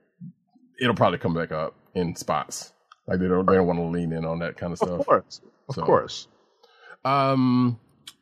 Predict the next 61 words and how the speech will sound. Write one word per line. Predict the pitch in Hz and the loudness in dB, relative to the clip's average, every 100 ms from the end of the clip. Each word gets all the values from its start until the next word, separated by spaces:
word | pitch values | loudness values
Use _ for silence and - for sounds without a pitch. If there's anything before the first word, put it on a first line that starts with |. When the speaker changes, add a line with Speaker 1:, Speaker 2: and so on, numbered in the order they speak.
| - | 0
Speaker 1:
but | 180 | 2
yeah, | 127 | 2
we're | 104 123 151 | 2 2 2
in | 151 147 135 | 2 4 4
the | 123 | 4
manga | 120 147 165 156 | 4 4 2 -2
corner. | - 156 139 | 2 2 4
I | |
will | 113 135 | 2 2
say, | 135 139 123 | 2 0 0
check | - 139 | 0 -2
out | 127 | 0
the | 120 | -2
clickbait | - 127 - 123 113 | -2 -2 0 -2 0
section | 131 - 127 117 | -2 2 2 4
'cause | 120 95 | 2 2
there | 110 113 | 4 4
are | 110 107 | 4 4
some | 113 104 | 2 0
stuff | - - 107 - | 0 0 0 2
in | 110 107 | 2 6
there | 113 | 4
that | 107 107 85 | 6 2 2
might | 107 101 | 0 0
be | 104 | 2
a | |
note, | 104 113 | 6 4
including | 101 98 113 104 | 4 2 2 2
that | 104 98 - | 2 2 0
time, | 117 107 104 107 | 2 2 2 2
uh, | 104 104 | 2 2
that | 101 98 | 0 -2
Demon | 101 104 | 0 0
Slayer | 101 104 101 | 0 0 0
Times | 110 104 | 0 -2
Square | - 110 104 | 0 0 0
takeover, | - 107 98 104 104 107 107 _ - - | -2 -4 0 0 2 2 0 _ -16 -2
uh, | 110 107 | 0 2
video, | 110 110 110 110 107 104 _ _ _ _ _ _ - | 2 4 6 6 4 0 _ _ _ _ _ _ -4
and, | 95 95 90 | -2 0 2
uh, | 98 95 95 | 4 6 4
an | 90 95 | 2 2
honest | 90 98 - | 0 0 0
trailer | 98 98 | -2 0
for | 107 | 0
the | 95 | 0
nineties | 107 113 120 | 2 2 2
Flash, | 185 156 92 - - | 4 6 4 -2 -12
if | 107 - | -12 -4
you | 87 87 | 0 2
are | 87 85 - | 4 2 -2
so | - 87 80 | -6 -4 -2
inclined | 76 - 90 80 | -4 -2 0 0
to | 80 | -2
check | - 71 | -4 -4
either | 87 85 78 | -4 -2 0
one | 80 | -2
of | - - | -2 0
those | 80 78 | 0 -2
<laughs> | - | -4
out, | 80 | -4